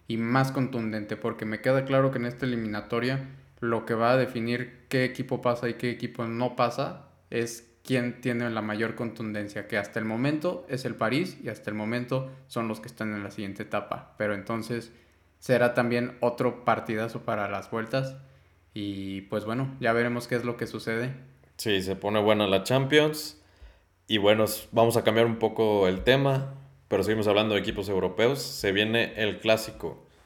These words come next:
Speaker 1: Perfecto, ya
Speaker 2: ¿Cómo
Speaker 1: este,
Speaker 2: lo ves?
Speaker 1: este sábado tenemos el Clásico, se juega en el,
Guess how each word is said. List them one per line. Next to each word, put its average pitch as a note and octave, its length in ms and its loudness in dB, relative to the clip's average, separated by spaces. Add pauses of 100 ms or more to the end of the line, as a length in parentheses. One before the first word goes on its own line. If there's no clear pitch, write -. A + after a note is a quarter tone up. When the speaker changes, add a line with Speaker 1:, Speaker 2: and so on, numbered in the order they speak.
(1200)
Speaker 1:
Perfecto, A#2+ 500 2
ya B2+ 340 6
Speaker 2:
¿Cómo G2 140 2
Speaker 1:
este, C3 200 4
Speaker 2:
lo F2 140 2
ves? E2 340 -2
Speaker 1:
este C3+ 240 2
sábado C#3 360 6
tenemos C3+ 340 2
el A#2 120 -4
Clásico, C#3+ 600 2
se C3+ 160 -2
juega C3 300 4
en B2+ 120 2
el, A2 440 -2